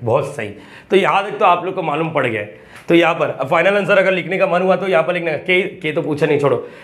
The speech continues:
ये लिखने के बाद is equal to और क्या लिखोगे, वन बाय टू, फिर ये लिखने के बाद directly क्या लिखोगे, इलेवन बाय सिक्सटीन।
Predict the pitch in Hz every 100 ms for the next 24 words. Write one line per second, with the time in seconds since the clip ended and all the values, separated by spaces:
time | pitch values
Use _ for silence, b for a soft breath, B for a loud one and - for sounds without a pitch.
0 | B 170 196 202 190 190 180 196 - -
1 | - 156 185 190 190 190 190 190 185 180
2 | 175 160 156 175 180 196 - - b b
3 | b - 185 190 208 180 196 190 196 147
4 | 160 170 190 170 180 175 180 170 156 165
5 | 170 160 - 123